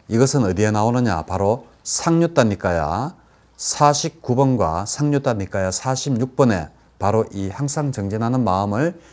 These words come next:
신행생활로 삼아라는 게 바로 나옵니다. 이것은 네 가지 노력, 그러니까 사정근,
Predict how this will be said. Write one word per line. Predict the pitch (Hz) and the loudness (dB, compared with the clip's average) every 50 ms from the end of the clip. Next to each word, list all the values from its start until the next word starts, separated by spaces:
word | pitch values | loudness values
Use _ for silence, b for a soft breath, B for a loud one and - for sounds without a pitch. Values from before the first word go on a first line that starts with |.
| B B B B B | B B B B B
신행생활로 | - - - 113 113 113 - 139 127 120 110 98 95 | -10 -6 -2 0 0 0 0 -2 -2 -2 0 -2 -2
삼아라는 | - - 117 107 101 92 90 82 85 85 | -2 -2 -2 -2 -2 -2 -2 -4 -4 -4
게 | 82 104 107 | -4 -4 -4
바로 | - 82 82 82 | -4 -6 -8 -6
나옵니다. | 78 73 73 78 80 82 76 73 73 73 - _ _ b b b b b b b b b b | -6 -6 -8 -8 -8 -8 -8 -8 -8 -10 -10 _ _ b b b b b b b b b b
이것은 | 117 131 147 156 - 156 135 139 151 139 104 76 71 - - b b b b b b b b b - | 2 4 4 4 6 8 8 8 8 6 2 -2 -6 -10 -18 b b b b b b b b b -6
네 | 95 104 123 135 | 0 2 4 6
가지 | 151 151 143 147 139 | 6 6 6 6 4
노력, | 113 107 98 92 82 76 78 - _ _ _ _ _ _ _ _ _ _ _ - | 4 2 2 0 0 -2 -6 -12 _ _ _ _ _ _ _ _ _ _ _ -4
그러니까 | - 110 101 107 104 92 - 92 87 90 | -2 0 0 0 -2 -2 -2 -2 -2 -2
사정근, | 92 - - - 135 131 131 135 131 - 110 98 95 95 104 101 85 71 67 | -2 -4 -2 2 4 4 4 4 2 0 -2 -2 0 0 0 0 0 -2 -6